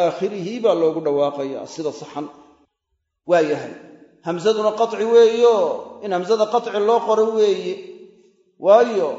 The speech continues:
ilaa baa laga soo ikhtisaariyo, hamzadeedu qatci ahayd. Marka wasli in loo qora ma saxna.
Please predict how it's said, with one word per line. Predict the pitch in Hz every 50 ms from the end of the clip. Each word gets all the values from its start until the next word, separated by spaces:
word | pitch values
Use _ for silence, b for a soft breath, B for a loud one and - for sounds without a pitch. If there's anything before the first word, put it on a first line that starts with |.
| - - - -
ilaa | 247 254 262 277 262
baa | 247 240 226
laga | 226 233 247 -
soo | - 226 233 202
ikhtisaariyo, | 214 220 220 208 180 - - 214 208 214 220 208
hamzadeedu | 196 202 196 180 220 220 214 196 190
qatci | 180 - 196 196 196 175 170
ahayd. | 156 156 160 156 156 160 160 - - - - - _ _ _ _ _ _ _ -
Marka | 170 165 - 165
wasli | 175 208 214 214 - 180 190 196
in | 185 175
loo | 190 196
qora | 196 170 160 156 147
ma | 151 170 170
saxna. | - - - - - 139